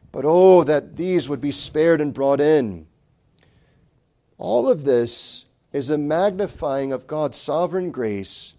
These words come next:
and faith in Jesus Christ. That's what's happening in this scene.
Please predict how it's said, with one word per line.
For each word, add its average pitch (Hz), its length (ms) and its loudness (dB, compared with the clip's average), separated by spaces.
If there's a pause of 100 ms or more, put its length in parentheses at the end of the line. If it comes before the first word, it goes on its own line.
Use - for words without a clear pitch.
(440)
and 113 140 -12
faith 139 400 -6
in 135 120 -8
Jesus 110 480 -12
Christ. 85 600 -18 (200)
That's 202 400 -6
what's 226 180 -6
happening 143 540 -8
in 87 140 -12
this 85 140 -14
scene. 73 440 -18